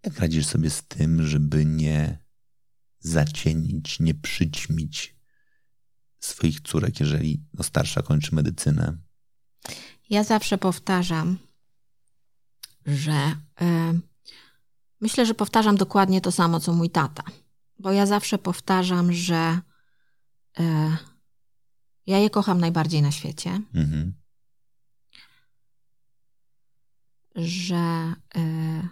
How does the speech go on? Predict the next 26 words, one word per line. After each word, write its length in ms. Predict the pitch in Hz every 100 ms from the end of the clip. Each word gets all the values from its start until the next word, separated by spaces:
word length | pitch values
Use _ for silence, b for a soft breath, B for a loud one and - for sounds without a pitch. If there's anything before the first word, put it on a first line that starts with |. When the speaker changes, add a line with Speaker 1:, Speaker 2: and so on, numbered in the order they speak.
| _
Speaker 2:
chcę, 220 | - 214
żeby 200 | 214 196
były 180 | 180 170
szczęśliwe. 720 | 156 170 160 - 156 160 185 208 _ _ 139
Speaker 1:
Mhm. 500 | 80 78 76 85 95 104
Speaker 2:
Co 160 | - 208
oznacza, 720 | 196 196 180 185 - 190 175
że, 640 | 170 170 165 175 180 180 180 _ _ _ _ _ _ -
e, 420 | 165 160 156 160 - _ _ _ _ _ _ _ _ _ _ _ _ _ _ -
jeżeli 340 | 180 190 226
rzeczywiście 500 | 190 180 170 196 -
chcą 240 | 160 175 165
być 160 | 151
lekarzami, 760 | 160 151 151 160 143 135 160 208 _ _ _ _ _ _ _ _ _ _ _ _ _
to 120 | -
ja 180 | 180 180
nie 140 | 180 175
będę 300 | 180 170 170
na 140 | 165
to 120 | 151
wpływać, 600 | - - 156 - - - -
bo 100 | 196
jest 220 | 220 -
to 80 | 202
taki 420 | - 208 - 185
zawód, 680 | 185 160 185 - 208 -